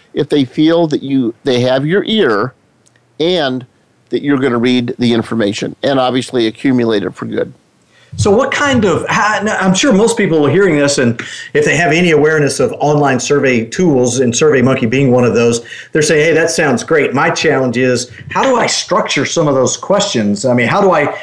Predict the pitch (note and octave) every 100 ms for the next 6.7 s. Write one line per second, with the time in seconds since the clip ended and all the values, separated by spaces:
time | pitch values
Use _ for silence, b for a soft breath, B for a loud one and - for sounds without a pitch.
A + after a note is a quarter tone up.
0 | - C4 C4 F#3 G3 D3+ C3+ D#3 F3 -
1 | B2+ - D3+ A#2+ - D3+ F#3 G3 F#3 -
2 | - F#3+ G3 F3+ E3 F3 E3+ E3 F3 F3+
3 | A2+ B B - B2+ E3 D#3+ E3 E3+ D3+
4 | - E3 E3 E3 C3+ D3 - - D3+ D3+
5 | D#3 D3+ D3+ A#2 D3+ D3+ C#3+ D3 C#3+ C#3
6 | C3 C3 C#3+ D3+ E3 G#3